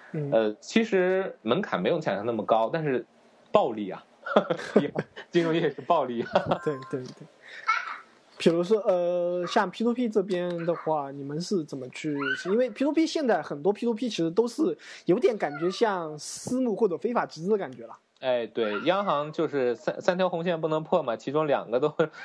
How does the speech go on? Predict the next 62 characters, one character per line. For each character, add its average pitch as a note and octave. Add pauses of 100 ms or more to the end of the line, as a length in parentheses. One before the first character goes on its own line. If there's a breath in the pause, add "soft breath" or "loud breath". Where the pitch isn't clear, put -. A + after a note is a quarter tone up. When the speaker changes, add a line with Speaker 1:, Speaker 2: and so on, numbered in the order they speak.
(100)
Speaker 2:
一 D3+
个 G3
是 F#3
非 F#3+
法 E3
吸 D3+
收 E3
公 D#3
众 D#3
存 C#3
款， D3
<laughs> C3
一 C3
个 D3+
就 D3
是， B2
Speaker 1:
对。 A#2
Speaker 2:
呃， B2 (100)
呃， B2
资 C3
金 C#3
池， A2 (400 loud breath)
不 C3
要 B2+
搞 F#2
这 A#2
种。 G#2+ (240 loud breath)
其 -
实 G3
这 G#3
样 A3
的， A#2
那 C#3
个 B2+
国 B2+
内 G#3
现 G#3
在 -
P F3
to F3
P F#3+
弄 F#3
得 C#3+
有 C3+
点 B2
乱， C3
而 B2+
且 E3+
我 C#3
们 G#2+
现 D#3
在 C3+
确 F3
实 E3
了 C3+
解 C#3
到 A2+
里 G#2+
面 A2
有 C#3
很 G#2
多， A#2